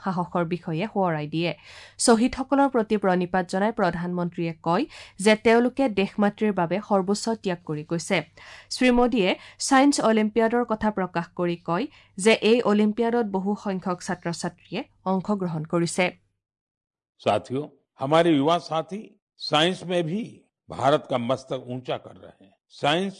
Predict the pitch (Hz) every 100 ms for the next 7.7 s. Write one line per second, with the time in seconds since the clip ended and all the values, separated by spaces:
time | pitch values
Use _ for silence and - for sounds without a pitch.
0 | - _ 131 139 160 175 180 180 - _
1 | _ _ 90 131 147 160 135 143 - 196
2 | 196 - 196 135 143 160 147 147 151 143
3 | 123 139 127 147 139 127 139 - 113 127
4 | 120 - 98 - _ _ _ 120 120 -
5 | 101 139 156 - 127 120 143 160 160 -
6 | _ _ - 143 160 196 - - 135 -
7 | 190 147 95 - 95 _